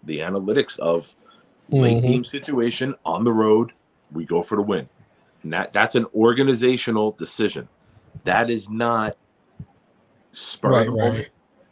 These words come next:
Speaker 1: That is not, uh, gut feeling. It's none of that. That is,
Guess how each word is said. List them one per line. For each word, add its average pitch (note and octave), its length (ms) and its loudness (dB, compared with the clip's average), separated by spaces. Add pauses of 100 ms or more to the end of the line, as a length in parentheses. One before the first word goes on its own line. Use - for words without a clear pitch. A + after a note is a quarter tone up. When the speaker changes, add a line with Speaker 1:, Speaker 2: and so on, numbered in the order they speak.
(220)
Speaker 1:
That G#2 200 0
is G#2 200 -4
not, G#2+ 440 0 (1040)
uh, F2 480 -4 (1200)
gut A#2 240 0
feeling. B2 500 -2 (180)
It's - 140 -12
none B2 220 2
of G#2 80 2
that. D2+ 220 -6 (320)
That A2 300 2
is, A#2 380 -2